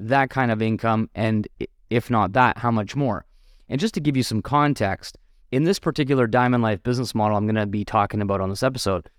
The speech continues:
we've done over five hundred million dollars in sales in my organization in the last decade. The more important statistic with that is not the number of dollars that we've generated in sales,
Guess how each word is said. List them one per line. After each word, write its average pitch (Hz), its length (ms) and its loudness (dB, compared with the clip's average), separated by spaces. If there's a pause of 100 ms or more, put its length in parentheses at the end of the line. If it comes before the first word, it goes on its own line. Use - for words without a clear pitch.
(220)
we've 151 200 0
done 151 160 2
over 123 180 0
five 147 580 0
hundred 139 460 -2
million 127 420 2
dollars 113 400 4
in 101 100 -2
sales 110 320 2
in 104 80 -2
my 101 120 0
organization 101 680 -2
in 95 80 -2
the 104 40 -2
last 95 280 -4
decade. - 340 -8 (500)
The 123 80 0
more 170 340 2
important 120 680 0 (160)
statistic 120 720 -4
with 104 140 -4
that 113 280 2 (360)
is 135 140 0
not 160 280 2
the 135 80 0
number 131 540 2 (100)
of 101 320 -2
dollars 123 460 2
that 107 180 -2
we've 110 180 -2
generated 110 640 0
in 104 160 -2
sales, 113 520 2